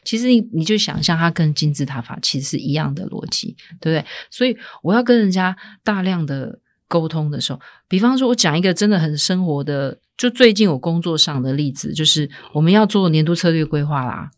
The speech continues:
然后有同事就写了个报告来，然后他说，“呃，立文，你帮我看一下，我们赶快对标，因为到时候要对着很多的主管讨论这样。”然后我看，我就，我就觉得说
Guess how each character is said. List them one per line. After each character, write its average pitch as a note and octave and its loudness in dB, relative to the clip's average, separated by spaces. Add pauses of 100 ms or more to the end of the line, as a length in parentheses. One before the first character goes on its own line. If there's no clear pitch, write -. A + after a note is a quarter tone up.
(380)
然 G3+ 0
后 G#3+ 6
有 F#3 4
同 D#3 0
事 F3+ 2
就 E3 4 (100)
写 - 0
了 C#3 -6
个 C#3 -2
报 D3 0
告 C#3 -2
来， - -10 (320)
然 E3+ 0
后 F3+ 4
他 F#3+ 6
说 F3 0 (300)
，“呃， C#3 -4
立 G#3 2
文， D#3+ 2
你 D3+ 0
帮 E3+ 2
我 D3 0
看 D#3 -4
一 C#3+ -4
下， C#3+ -6
我 C3+ -4
们 C#3 -4
赶 B2+ -8
快 D3 0 (220)
对 E3 2
标， C#3 -4
因 D3+ 0
为 D3+ -2
到 D3+ -2
时 - -4
候 C3+ -6
要 D3 -6
对 C#3+ -4
着 - -8
很 D3 -4
多 D3+ -2
的 G2+ -6 (100)
主 D3 -12
管 C3+ -4 (320)
讨 A#2+ -6
论 D3 0
这 - -8
样。” - -8 (420)
然 F3+ 0
后 F#3 2
我 C#3+ 0
看， E3 -4
我 B2+ -4
就， D3+ -4 (280)
我 D#3+ -4
就 G#3+ 6
觉 F#3+ 0
得 E3+ 4
说 F#3 -2